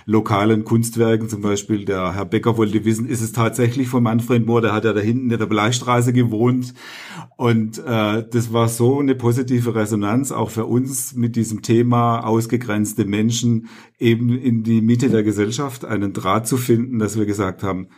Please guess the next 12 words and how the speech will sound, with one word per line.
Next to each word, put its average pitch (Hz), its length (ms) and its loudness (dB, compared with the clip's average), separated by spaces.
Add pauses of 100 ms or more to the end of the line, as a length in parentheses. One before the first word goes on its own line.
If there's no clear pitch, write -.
(120)
das 113 380 0
setzen 110 320 2
wir 101 140 4
fort 120 320 0
und 113 100 -4
tatsächlich 104 540 0
jetzt - 280 -4
doch 101 200 -2
fünfundzwanzig 120 400 0
Zwanzig 107 360 -2
Jahre 101 280 -2
später 104 540 -2